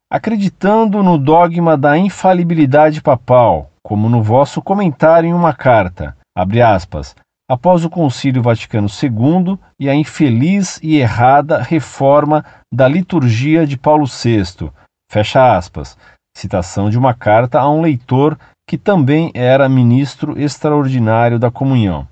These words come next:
Como fica a infalibilidade papal? Veja, estou colocando desta forma para que seja sanada a minha dúvida e também seja colocado em jogo o comentário na carta.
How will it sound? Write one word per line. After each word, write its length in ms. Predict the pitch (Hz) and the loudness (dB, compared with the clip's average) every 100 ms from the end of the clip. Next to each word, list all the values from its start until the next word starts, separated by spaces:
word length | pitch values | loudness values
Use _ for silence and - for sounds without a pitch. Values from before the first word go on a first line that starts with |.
| - | -4
Como 300 | 247 240 175 | 0 0 -2
fica 640 | - - 214 196 - - | -4 -4 -4 -2 0 0
a 160 | - 151 | 0 0
infalibilidade 960 | 180 - 185 165 151 135 120 151 151 | 0 2 2 2 0 0 2 2 2
papal? 600 | 135 135 - 110 87 69 - _ _ _ | 0 -2 2 0 0 -2 -14 _ _ _
Veja, 600 | 117 123 180 131 90 73 _ _ - | -8 0 0 0 -2 -8 _ _ -12
estou 320 | 92 - 123 | -8 -4 -2
colocando 640 | 160 151 - 139 156 170 | 0 0 0 0 0 2
desta 340 | 151 139 - 123 | 0 0 0 -4
forma 640 | - 120 147 160 107 87 - _ - | -2 2 4 2 0 -6 -12 _ -6
para 160 | 92 90 | -4 -4
que 140 | - | -6
seja 340 | - 117 110 | -6 -2 0
sanada 600 | 123 - 196 135 139 151 | -2 0 2 2 2 2
a 40 | 165 | 0
minha 240 | 180 208 | 2 0
dúvida 640 | 151 117 156 147 107 87 76 _ _ _ 113 | 0 2 4 4 0 -2 -8 _ _ _ -12
e 60 | |
também 520 | 107 175 160 117 165 196 | -4 0 2 2 0 0
seja 340 | - 165 147 | -2 -2 -2
colocado 560 | 135 170 156 - 123 120 | -2 0 0 2 0 2
em 140 | 165 | 0
jogo 400 | 123 120 165 190 | 0 2 2 0
o 60 | 208 | -6
comentário 760 | 233 226 175 - 139 143 156 | -2 0 -2 0 2 2 2
na 120 | 165 | 0
carta. 640 | 156 - 113 95 87 80 | -2 0 2 0 -4 -12